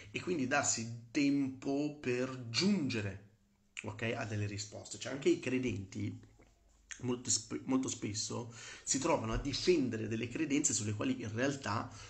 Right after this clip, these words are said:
non è che hanno riflettuto a sufficienza e, e, e che quindi hanno abbracciato dopo riflessione. In realtà spesso molti credenti credono perché sono nati credenti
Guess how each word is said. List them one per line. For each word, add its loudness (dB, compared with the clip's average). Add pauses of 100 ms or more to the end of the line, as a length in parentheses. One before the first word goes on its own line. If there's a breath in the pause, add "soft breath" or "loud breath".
(160 loud breath)
non -2
è 6
che 0
hanno 2
riflettuto -2
a 0
sufficienza 0
e, -4 (1300)
e, -8
e -4
che -6
quindi 0
hanno 2
abbracciato -4
dopo -6
riflessione. -4
In -8
realtà 0 (340 loud breath)
spesso 4
molti 0
credenti -2
credono -2
perché -6
sono -4
nati -4
credenti -6